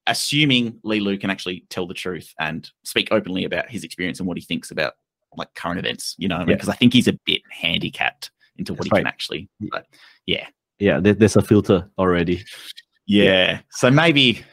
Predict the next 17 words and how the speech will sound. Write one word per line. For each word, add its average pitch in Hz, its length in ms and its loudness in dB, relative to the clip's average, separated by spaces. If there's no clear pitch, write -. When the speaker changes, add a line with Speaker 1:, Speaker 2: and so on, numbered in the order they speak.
Speaker 1:
maybe, 143 420 2
maybe 135 200 2
he's 127 100 -4
got 113 100 -2
a 101 40 0
memoir 98 600 -2
hidden 95 440 -8
Speaker 2:
<laughs> - 40 -12
Speaker 1:
that 90 100 -6
will 98 60 -4
eventually 95 380 -4
come 101 160 -6
out, 90 160 -4
hopefully 104 360 -4
one - 180 2
day, - 200 -2
'cause - 300 -4